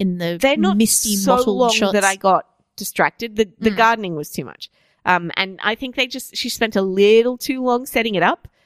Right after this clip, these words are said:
Speaker 1: Mm.
Speaker 2: But then again, the movie's only an hour and a half long.
Speaker 1: Yeah,
Speaker 2: Um,
Speaker 1: it's really short.
Speaker 2: But, um,
Speaker 1: But it does
Speaker 2: the
Speaker 1: build really well. Like, it doesn't feel too short.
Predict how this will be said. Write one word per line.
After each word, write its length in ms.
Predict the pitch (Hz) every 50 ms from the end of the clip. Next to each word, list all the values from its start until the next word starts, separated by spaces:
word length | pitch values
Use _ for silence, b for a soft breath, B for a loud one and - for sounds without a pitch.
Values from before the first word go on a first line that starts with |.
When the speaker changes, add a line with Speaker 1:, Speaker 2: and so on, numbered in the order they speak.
| _
Speaker 1:
Mm. 180 | - 233 240 233
Speaker 2:
But 60 | 214
then 120 | 277 302 330
again, 160 | 330 349 330
the 80 | 302 302
movie's 260 | 320 392 440 359 -
only 240 | 254 240 233 214 208
an 60 | 196
hour 140 | 180 180 180
and 80 | 165
a 40 | 185
half 280 | 220 165 165 170 - 170
long. 300 | 165 - 73 - 190 - _ _ _ _ _ _ -
Speaker 1:
Yeah, 220 | - - 220 208
Speaker 2:
Um, 60 | 202 190
Speaker 1:
it's 160 | 185 180 208
really 180 | 254 294 339 311
short. 540 | - - - 240 226 - - - - - _ _ _ _ _ _ _ _ _ _ _ _ _ _ _ -
Speaker 2:
But, 420 | 190 190 233 226 214 - - - - -
um, 580 | 226 220 208 202 202 202 196 190 196 185 - - _ _ _ _ _ _ _ _ _ _ _ _ _ _ _
Speaker 1:
But 80 | - 226
it 60 | 190
does 120 | - 247 233
Speaker 2:
the 80 | 233 226
Speaker 1:
build 420 | - 233 202 202 208 214 196 220
really 240 | - - 107 - 92
well. 160 | - - -
Like, 160 | 165 180 185
it 60 | - 220
doesn't 200 | 254 262 269 -
feel 300 | - - 220 220 214 196
too 200 | - - 233 220
short. 340 | 208 - 208 185 165 147